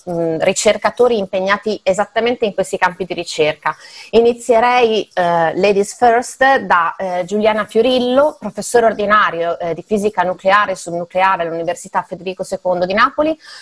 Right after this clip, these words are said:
coordinatrice italiana dell'esperimento Dark Side per la ricerca di materia oscura.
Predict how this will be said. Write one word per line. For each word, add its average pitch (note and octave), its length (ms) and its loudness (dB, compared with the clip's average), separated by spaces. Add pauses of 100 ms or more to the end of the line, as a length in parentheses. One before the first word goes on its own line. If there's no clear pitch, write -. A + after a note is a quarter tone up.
(140)
coordinatrice A3+ 720 0
italiana G3 340 2
dell'esperimento F3 800 0
Dark F#3 300 0
Side A3 540 0
per F#3 140 -4
la E3 80 2
ricerca F#3 540 0
di F3 80 -6
materia E3+ 320 0
oscura. C#4 580 2